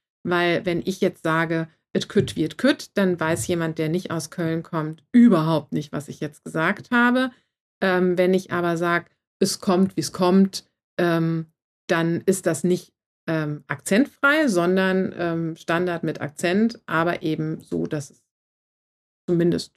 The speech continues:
ein großer Personenkreis wahrscheinlich verstehen kann. Ja? Und das ist der eine Artikel. Bei dem anderen geht es um Dialekte und da geht es tatsächlich auch um grammatikalische Unterschiede zwischen Dialekten. Also zum Beispiel die Frage,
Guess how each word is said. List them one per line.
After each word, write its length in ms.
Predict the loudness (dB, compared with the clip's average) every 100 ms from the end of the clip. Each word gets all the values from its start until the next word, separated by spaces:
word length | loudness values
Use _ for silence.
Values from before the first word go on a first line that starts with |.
| -6
ein 120 | -6
großer 300 | -2 0 0
Personenkreis 720 | 0 -2 -2 -2 -4 -6 -6
wahrscheinlich 360 | -14 -12 -12 -12
verstehen 420 | -20 -10 -10 -10
kann. 80 | -16 _ _ -10
Ja? 180 | -8 -8 _ _ _ _ _ _ _ 2
Und 140 | 4
das 160 | 4 0
ist 160 | -6 -10
der 220 | -2 0 2
eine 280 | 4 4
Artikel. 360 | 2 0 0 -2 0
Bei 160 | 4
dem 140 | 4 6
anderen 340 | 6 6 6
geht 160 | 6 4
es 140 | 4
um 120 | 6
Dialekte 760 | 6 6 6 2 0 2 4 6
und 220 | 4 6
da 140 | 4 4
geht 200 | 4 4
es 120 | 2
tatsächlich 600 | 2 2 4 4 4 4
auch 300 | 4 4 4
um 180 | 6 6
grammatikalische 840 | 8 6 6 2 2 4 4 4 4
Unterschiede 800 | 4 4 2 2 4 4 2 -2
zwischen 400 | 0 2 4 4
Dialekten. 720 | 2 0 -2 -6 -4 -2 -2 -4
Also 300 | 2 4 4
zum 220 | 2 2 4
Beispiel 340 | 2 2 0
die 120 | 0
Frage, 640 | -4 0 4 4 4 4